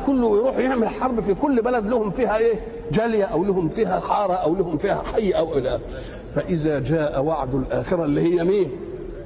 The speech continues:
اللي هي جت في الأولانية، "فإذا جاء وعد الآخرة ليسوء وجوهكم".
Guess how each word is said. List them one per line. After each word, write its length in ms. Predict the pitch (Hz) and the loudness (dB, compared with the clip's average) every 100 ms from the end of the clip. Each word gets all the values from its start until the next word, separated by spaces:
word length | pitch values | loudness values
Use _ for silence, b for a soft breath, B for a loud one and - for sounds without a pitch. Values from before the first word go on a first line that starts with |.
| 123 | -4
اللي 140 | 139 | 0
هي 120 | 165 | 2
جت 160 | 165 185 | 2 0
في 100 | 151 | 0
الأولانية، 460 | 156 151 147 147 | 0 2 2 2
"فإذا 420 | 131 151 160 156 147 | 2 0 2 2 2
جاء 300 | 175 185 147 | 0 2 2
وعد 260 | 170 143 | 2 0
الآخرة 640 | 143 143 147 - 190 156 147 | 0 0 0 0 -2 -2 0
ليسوء 500 | 135 135 127 226 202 | 0 0 0 0 2
وجوهكم". 600 | 175 151 143 233 240 - | 2 2 0 0 -2 -4